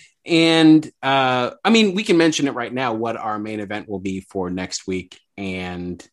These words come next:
uh, before we get into the good things to enjoy, next week we are doing a, uh, uh, a nineties dive into a cult classic that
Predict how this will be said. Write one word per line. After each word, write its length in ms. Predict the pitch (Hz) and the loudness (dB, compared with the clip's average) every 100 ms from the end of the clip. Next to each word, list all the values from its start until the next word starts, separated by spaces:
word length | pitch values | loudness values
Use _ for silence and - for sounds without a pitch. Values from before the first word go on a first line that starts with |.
| - | -14
uh, 440 | 92 87 82 80 - | -8 -6 -6 -10 -12
before 440 | 120 123 107 117 | -16 -10 -6 -4
we 100 | 104 | -4
get 140 | 98 | -4
into 160 | 95 95 | -8 -10
the 80 | 90 | -10
good 180 | 95 87 | -10 -8
things 200 | 95 - | -10 -8
to 80 | 98 | -8
enjoy, 320 | 98 165 147 | 0 2 4
next 300 | 151 202 - | 2 0 -2
week 220 | 240 202 151 | -2 -4 -8
we 240 | 139 156 | -4 0
are 200 | 156 147 | 2 0
doing 520 | 135 - 147 160 160 | -2 -2 2 2 2
a, 500 | 151 120 117 113 110 110 _ _ _ _ _ _ _ - | -2 -4 -4 -4 -6 -10 _ _ _ _ _ _ _ -6
uh, 360 | 107 101 98 90 - | -2 0 -2 -6 -8
uh, 380 | 104 98 95 - | -6 -4 -4 -4
a 100 | 101 | -4
nineties 640 | 107 139 202 233 233 214 | 0 0 2 0 -2 -4
dive 460 | 143 160 151 151 139 | 2 2 4 0 -2
into 840 | 123 123 123 - 120 117 113 113 _ _ _ _ _ _ _ | -4 -4 -4 -6 -4 -2 -4 -6 _ _ _ _ _ _ _
a 600 | 120 110 107 107 104 104 _ _ _ - | -6 -2 -2 -2 -4 -8 _ _ _ -14
cult 440 | - 165 156 - | -4 2 2 0
classic 720 | - 165 175 190 240 233 - - _ _ _ _ _ _ _ _ _ _ 147 | -6 0 0 0 -4 -4 -6 -20 _ _ _ _ _ _ _ _ _ _ -8
that 560 | 127 143 135 131 - | 0 2 2 0 -8